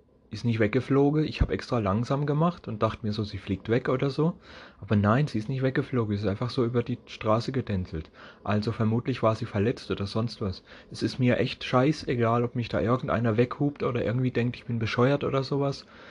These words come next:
Ich halte lieber für ein Tier an, als für manche Menschen. Ganz ehrlich. So, und deswegen, weil ich den Kollegen mitgenommen habe, es war sehr viel Krams von Station vier zu Station drei,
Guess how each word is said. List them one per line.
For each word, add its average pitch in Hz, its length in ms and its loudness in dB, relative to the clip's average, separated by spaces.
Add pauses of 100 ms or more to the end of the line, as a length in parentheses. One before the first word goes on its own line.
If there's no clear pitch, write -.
(280)
Ich - 180 2
halte 117 300 4
lieber 147 500 4 (380)
für - 180 -2
ein 107 120 0
Tier 143 300 4
an, 123 200 0
als 107 160 -2
für 110 100 -4
manche 113 320 0
Menschen. 101 440 -2 (1800)
Ganz 113 200 0
ehrlich. 92 400 2 (1800)
So, 139 460 6
und 120 320 2
deswegen, 135 540 2
weil 131 100 6
ich 123 100 0
den 131 140 -2
Kollegen 123 460 4
mitgenommen 127 580 0
habe, 120 340 0
es - 220 -6
war 110 80 2
sehr 131 260 2
viel 131 200 -2
Krams 123 480 0
von 117 180 -4
Station 107 480 0
vier 135 380 0
zu 131 120 -4
Station 120 440 -2
drei, 107 340 4